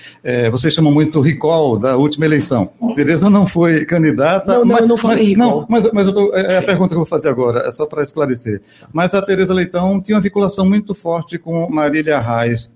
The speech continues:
Speaker 1: Isso pode estar sendo passado justamente para o eleitor. "Opa, Tereza e Marília estiveram juntos e o senhor, eh, por estar agora, tá encontrando essa dificuldade até,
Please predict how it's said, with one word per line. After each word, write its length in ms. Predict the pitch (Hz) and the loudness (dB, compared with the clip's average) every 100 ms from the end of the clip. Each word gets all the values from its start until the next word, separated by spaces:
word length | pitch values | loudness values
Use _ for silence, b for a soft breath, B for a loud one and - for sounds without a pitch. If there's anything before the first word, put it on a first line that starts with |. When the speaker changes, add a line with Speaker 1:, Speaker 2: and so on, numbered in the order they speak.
| _ | _
Speaker 1:
Isso 280 | 277 254 220 | -2 0 -2
pode 220 | 175 165 | -4 -4
estar 220 | 147 156 | -4 -6
sendo 240 | - 147 139 | -2 -2 -2
passado 480 | 143 127 135 123 123 | -4 -4 -4 -4 -4
justamente 480 | 196 180 143 143 | -2 0 0 0
para 180 | - 143 | -2 0
o 20 | |
eleitor. 440 | 139 123 120 135 151 | 0 0 0 -2 -2
"Opa, 320 | 180 175 135 | -4 -4 -4
Tereza 480 | 139 131 160 170 160 | -4 -2 -2 -4 -2
e 20 | |
Marília 300 | 143 135 143 | -2 0 -2
estiveram 400 | 135 135 139 123 | -2 -2 0 0
juntos 340 | 113 147 147 B B - | 0 -2 -2 B B -4
e 80 | 165 | -4
o 40 | |
senhor, 460 | - 160 156 160 151 | 0 2 2 2 0
eh, 40 | |
por 120 | 151 147 | 0 -4
estar 280 | - 156 | -2 0
agora, 400 | 143 123 151 147 | 2 2 2 0
tá 300 | 143 143 143 143 | 0 0 0 0
encontrando 520 | 135 147 143 143 139 | 0 -2 0 0 0
essa 240 | 139 147 | -2 -2
dificuldade 600 | 135 135 139 127 139 139 | -4 -6 -6 -4 -2 -2
até, 440 | 131 - 156 156 | -4 -2 -2 -2